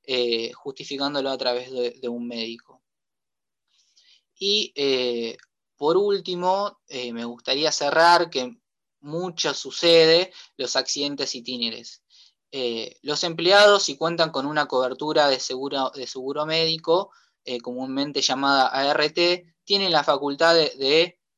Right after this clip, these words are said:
eh, la facultad o obligación, digamos, ¿no?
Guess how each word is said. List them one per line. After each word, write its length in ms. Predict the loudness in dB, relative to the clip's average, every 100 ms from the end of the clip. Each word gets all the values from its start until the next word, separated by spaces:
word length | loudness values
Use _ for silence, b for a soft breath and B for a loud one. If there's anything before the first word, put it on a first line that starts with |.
| -10
eh, 640 | -4 -2 -2 -4 -8 -10 -8
la 140 | -6
facultad 500 | -6 -6 0 4 6
o 80 | 6
obligación, 680 | 4 0 -2 -4 -4 -4 -4
digamos, 400 | -8 -8 -10 -8
¿no? 320 | -2 -2